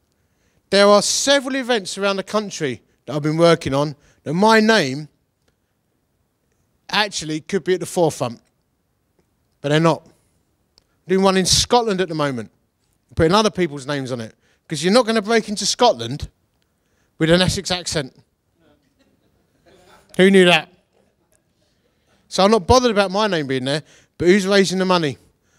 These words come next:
I've pulled the team together. I'm zipping up and down the country trying to organise it, sorting everything out. It's only happening 'cause I'm making it happen. And I brought my Scottish brothers on board from another organisation. My name's not associated with it too much. It just asked me to preach the gospel,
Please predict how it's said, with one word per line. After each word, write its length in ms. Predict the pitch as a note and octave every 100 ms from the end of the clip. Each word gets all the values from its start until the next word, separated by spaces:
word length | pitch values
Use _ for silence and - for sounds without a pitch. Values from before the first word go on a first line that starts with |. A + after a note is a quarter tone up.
| _ _
I've 180 | D#3 E3
pulled 200 | F#3 F3
the 60 | E3+
team 260 | F3+ E3+
together. 340 | C#3+ C3+ A#2 G2 _
I'm 120 | B2+
zipping 480 | A#2+ B2+ D#3+ F#3 F3+
up 120 | E3
and 80 | F3
down 100 | E3+
the 80 | D#3+
country 320 | E3+ E3 C#3
trying 200 | D3 D3
to 40 |
organise 480 | D#3 E3 C#3+ C#3 C3
it, 180 | B2 - _ _ _ _
sorting 460 | - - F#3 E3+
everything 320 | F3+ E3+ D3+ C#3+
out. 240 | A#2+ A#2 _ _ -
It's 120 | F#3+
only 180 | F#3 D#3+
happening 480 | G3 - D#3 C3 - -
'cause 120 | -
I'm 100 | D3+
making 260 | E3 -
it 80 | D3
happen. 360 | C#3+ E3 C#3 A2 _ _ _ -
And 100 | C#3
I 20 |
brought 220 | B2+ E3+
my 80 | D#3
Scottish 440 | - - F3+ E3
brothers 380 | - E3+ E3+ D3
on 140 | D3+ D3
board 320 | D#3 B2+ - _ _ _ _
from 160 | - D3+
another 260 | D#3+ D#3+
organisation. 720 | D#3+ D3+ D#3 D3 D3+ D3 B2 - _
My 160 | C#3+ F#3
name's 300 | F#3+ E3+ C#3+
not 80 | D#3+
associated 560 | D3 F3 E3 D#3 C#3
with 80 | C#3
it 80 | C3
too 100 | C#3+
much. 180 | C#3+ C#3+
It 40 |
just 180 | D3 F3
asked 200 | F#3+ D#3
me 60 | D3+
to 80 | C3+
preach 240 | D#3+ C3+
the 60 | C3+
gospel, 500 | C3 - A#2+ A#2